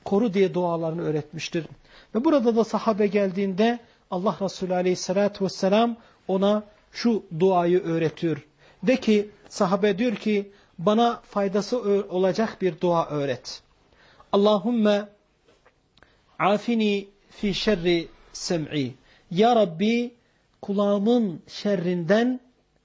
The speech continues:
beni afiyette kıl, beni koru." Yani kulağımla senin razı olmayacağın hiçbir sözü işitmeyeyim. Ancak hak sözü işiteyim.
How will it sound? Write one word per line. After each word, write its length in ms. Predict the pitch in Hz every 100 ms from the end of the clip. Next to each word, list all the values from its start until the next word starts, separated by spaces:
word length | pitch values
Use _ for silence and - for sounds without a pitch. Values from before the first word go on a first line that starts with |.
| _
beni 240 | 165 190 190
afiyette 580 | 160 156 165 151 -
kıl, 260 | 156 160 139
beni 180 | 147 139
koru." 340 | - 147 117 - _ _ - - -
Yani 460 | 180 240 262 180 131 - _ - -
kulağımla 880 | - 220 220 226 311 285 202 156 131 _ _ _
senin 600 | - 226 233 277 220 190
razı 480 | 190 226 220 190 220
olmayacağın 1200 | 240 311 262 226 220 202 190 156 190 180 170 147 -
hiçbir 400 | 269 - 311 277
sözü 320 | - 202 180
işitmeyeyim. 760 | 196 151 160 - 135 123 78 65 _ _ _
Ancak 440 | 233 294 233 233 -
hak 260 | 285 302
sözü 300 | - 202 175
işiteyim. 640 | 214 156 180 - 160 139